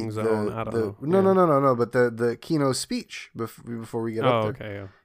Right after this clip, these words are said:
Speaker 1: Kino speech where he gathers the, the courage and, and, you know, the real strength to, like, unify everyone together for this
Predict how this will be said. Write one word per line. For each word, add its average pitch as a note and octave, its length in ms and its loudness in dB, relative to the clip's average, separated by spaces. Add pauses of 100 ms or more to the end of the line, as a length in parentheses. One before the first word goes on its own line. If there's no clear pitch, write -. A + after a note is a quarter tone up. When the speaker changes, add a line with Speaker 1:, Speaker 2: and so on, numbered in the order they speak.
Speaker 1:
Kino C#3 220 -2
speech - 560 -10
where A#2+ 220 -2
he B2 380 -4 (840)
gathers B2+ 680 2 (100)
the, A2+ 640 2 (280)
the A#2+ 200 -6
courage A#2+ 600 0
and, A2 260 -4
and, A2+ 220 -4
you A2 100 -4
know, G#2+ 200 -4
the G#2 160 -4
real B2 300 0
strength B2 500 -4
to, A#2 140 -4
like, G#2+ 320 -2 (100)
unify A#2+ 640 0
everyone G#2+ 420 -4
together A2 440 -2
for - 180 -8
this G#2 360 -10